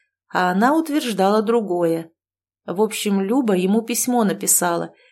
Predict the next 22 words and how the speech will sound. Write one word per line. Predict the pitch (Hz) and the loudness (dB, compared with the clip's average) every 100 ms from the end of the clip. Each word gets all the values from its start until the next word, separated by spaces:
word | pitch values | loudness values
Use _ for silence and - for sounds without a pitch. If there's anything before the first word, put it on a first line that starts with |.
| _ _ _ | _ _ _
и | 208 233 | -2 0
из | 226 | 2
этого | 381 359 294 | 0 0 -2
письма | 302 269 - 233 294 349 | 0 0 2 2 0 0
явствовало, | 254 226 302 302 - 262 254 247 240 | 2 2 2 0 -2 -2 0 0 -2
что | - - - 208 | -6 -8 -6 -6
кое-какие | 202 - 359 349 285 269 302 | 0 2 2 0 -4 0 0
надежды | 285 277 190 247 320 294 311 | 2 0 0 0 0 0 0
он | 294 | 2
девушке | 208 220 247 247 - | 2 0 -2 -4 -8
подавал, | 240 240 262 240 196 180 180 - - _ _ _ | -4 0 0 2 2 0 -2 -8 -20 _ _ _
и | - 302 | -4 -2
было | 311 277 262 | 0 0 2
между | 277 285 247 285 | 2 0 0 2
ними | 269 220 | 4 4
что-то. | 208 - 175 170 165 - _ _ _ _ - | 2 0 -2 -2 -8 -12 _ _ _ _ -6
Но | 208 | -4
потом | 220 262 370 370 | -2 -2 0 2
он | 320 | 2
перестал | - 302 302 - 330 277 | 0 0 0 0 2 2
замечать | 190 180 180 - 175 180 | 2 -2 -4 -2 -2 -2
Любу, | 180 170 170 - | -4 -4 -6 -10